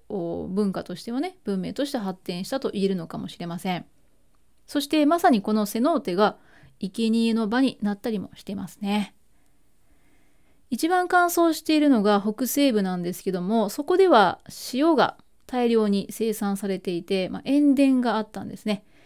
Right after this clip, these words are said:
で、この塩がこの地域の主要な交易品となっていたようです。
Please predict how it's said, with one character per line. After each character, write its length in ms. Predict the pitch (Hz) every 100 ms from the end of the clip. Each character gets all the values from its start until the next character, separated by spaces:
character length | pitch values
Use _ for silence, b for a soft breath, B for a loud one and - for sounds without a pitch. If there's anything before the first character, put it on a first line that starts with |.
| b b _ -
で、 200 | 285 285
こ 140 | 294
の 100 | 311 302
塩 220 | - 339 311
が 220 | 202 - _ _ _ _
こ 120 | -
の 100 | 240
地 240 | 240 - 247
域 160 | -
の 380 | 285 285 214 - _ _ _
主 180 | - -
要 220 | 247 240
な 200 | 233 233
交 240 | 220 226 220
易 220 | 214 220
品 220 | 208 208
と 100 | 277
な 120 | 247
っ 40 | 185
て 140 | 175
い 80 | 170
た 80 | 165
よ 80 | 143
う 60 |
で 100 | -
す。 260 | 180 -